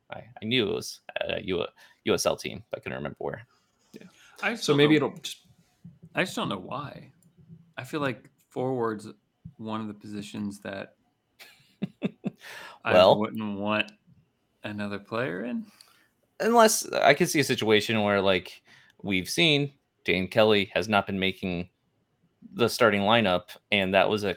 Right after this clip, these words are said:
Speaker 1: expected entity to be a very big impact on this team, and not so much lately. Uh, maybe it's just injury. I don't, we don't know. But if that's the case, Bob originally had that plan of having someone,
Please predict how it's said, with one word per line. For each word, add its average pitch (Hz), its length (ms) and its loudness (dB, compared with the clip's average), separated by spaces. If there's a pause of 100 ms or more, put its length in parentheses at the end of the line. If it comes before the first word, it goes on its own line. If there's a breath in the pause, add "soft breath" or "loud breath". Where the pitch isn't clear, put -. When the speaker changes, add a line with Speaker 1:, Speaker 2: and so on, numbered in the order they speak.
(140)
Speaker 1:
expected - 640 -2
entity 92 440 -4
to - 180 -10
be 87 380 -4 (120)
a 95 180 2 (220)
very 101 340 2
big 101 340 2 (400 soft breath)
impact 110 360 2
on 90 120 -2
this 85 160 -6
team, 90 420 -2 (260)
and 90 420 -4 (880)
not 120 520 0
so 107 200 0
much 101 360 0
lately. 85 520 0 (180)
Uh, 95 440 2 (440)
maybe 107 200 2
it's 95 140 -6
just 95 140 -6
injury. 101 340 0
I 87 60 6
don't, 90 220 -4
we 101 100 -4
don't 85 140 -6
know. 98 240 2 (400 soft breath)
But 92 360 4
if 104 160 0
that's 104 240 4
the 98 80 -8
case, 98 580 0 (640)
Bob 95 240 4
originally 101 380 -2
had 107 220 2
that 101 160 4
plan 110 300 2
of 85 100 -2
having 92 340 2
someone, 90 540 -4